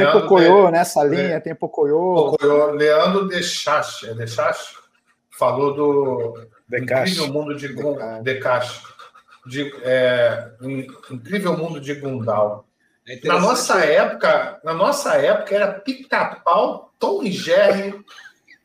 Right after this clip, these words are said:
Speaker 2: Era,
Speaker 1: Zé
Speaker 2: é.
Speaker 1: Colmeia.
Speaker 3: A minha época é um pouquinho mais cedo, assim, você é mais
Speaker 4: Não, e as mensagens
Speaker 3: antigo,
Speaker 4: eram
Speaker 3: né? O
Speaker 4: ótimas,
Speaker 3: senhor era
Speaker 4: né?
Speaker 3: sítio do
Speaker 4: Racismo,
Speaker 3: Pica-Pau Amarelo.
Speaker 4: discriminação,
Speaker 3: Pô.
Speaker 4: preconceito,
Speaker 1: É, sítio do Pica-Pau Amarelo.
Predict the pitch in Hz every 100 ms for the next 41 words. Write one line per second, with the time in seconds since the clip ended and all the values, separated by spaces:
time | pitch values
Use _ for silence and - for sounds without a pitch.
0 | - - - - 381 - 185 170 160 147
1 | - 202 196 185 - 127 135 147 160 151
2 | 165 - 185 190 175 175 202 214 240 -
3 | - - - - - 131 143 120 117 120
4 | 117 - 120 143 139 156 160 160 165 156
5 | - 156 185 202 156 143 123 110 117 165
6 | 170 156 190 - 190 185 180 - 170 165
7 | - 151 151 151 143 147 151 147 143 139
8 | 185 185 _ 147 147 175 170 165 170 175
9 | 175 - 185 180 175 175 196 170